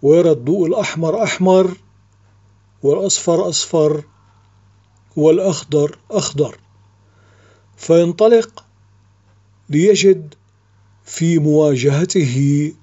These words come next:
قاطرة ومقطورة. قرر صاحبها رؤية الضوء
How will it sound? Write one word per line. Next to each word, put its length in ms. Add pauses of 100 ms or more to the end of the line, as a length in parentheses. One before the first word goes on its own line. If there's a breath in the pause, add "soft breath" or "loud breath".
(120)
قاطرة 480
ومقطورة. 1040 (720 soft breath)
قرر 600
صاحبها 1000
رؤية 460
الضوء 540